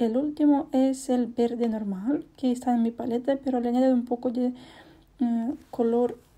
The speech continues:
eh, turquesa para hacerle más, eh,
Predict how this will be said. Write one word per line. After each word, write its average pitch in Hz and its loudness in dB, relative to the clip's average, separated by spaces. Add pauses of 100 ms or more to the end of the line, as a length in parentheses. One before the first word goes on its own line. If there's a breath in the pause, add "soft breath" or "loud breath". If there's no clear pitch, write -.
(140)
eh, 226 -4
turquesa 262 -4 (140)
para 247 2
hacerle 254 -4
más, 233 -4 (480 loud breath)
eh, 233 0